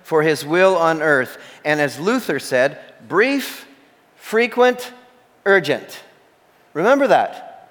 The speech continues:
That's another good one. Luther's take on this section, brief, frequent, intense, patterned according to Jesus.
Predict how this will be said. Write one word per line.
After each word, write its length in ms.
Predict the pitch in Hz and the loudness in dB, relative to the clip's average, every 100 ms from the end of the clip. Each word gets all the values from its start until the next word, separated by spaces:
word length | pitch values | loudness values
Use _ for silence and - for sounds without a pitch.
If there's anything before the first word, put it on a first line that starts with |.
| _ - | _ -4
That's 180 | 180 | 0
another 240 | 214 220 208 | 0 2 2
good 180 | 160 123 | 0 -2
one. 260 | 110 101 - _ _ _ _ _ _ _ _ _ _ _ - | -6 -12 -20 _ _ _ _ _ _ _ _ _ _ _ -10
Luther's 840 | 160 233 233 214 208 196 - - - _ _ _ _ _ _ _ _ _ _ _ | -4 -4 0 2 4 2 -2 -10 -14 _ _ _ _ _ _ _ _ _ _ _
take 480 | - 202 208 175 - | -4 0 2 0 -2
on 260 | 160 151 151 | -2 -2 -2
this 180 | 165 | -6
section, 680 | - - 196 - - 123 95 - | -2 0 0 0 -6 -8 -10 -10
brief, 540 | 175 196 208 202 - - _ _ _ | -4 -4 -4 -8 -12 -18 _ _ _
frequent, 720 | - 208 202 - 190 180 - - - | -4 0 0 2 0 0 -4 -20 -8
intense, 720 | 160 156 - 185 156 - - - - _ _ - | -6 -4 0 0 0 -6 -14 -18 -20 _ _ -14
patterned 840 | - 262 302 247 147 135 139 110 - - _ _ _ _ _ _ 180 | -2 2 2 2 0 -2 -6 -10 -18 -20 _ _ _ _ _ _ -2
according 440 | 180 208 208 202 | 2 2 2 0
to 80 | 190 | -2
Jesus. 840 | 165 202 196 113 - - - - | -2 -4 -6 -10 -14 -16 -18 -18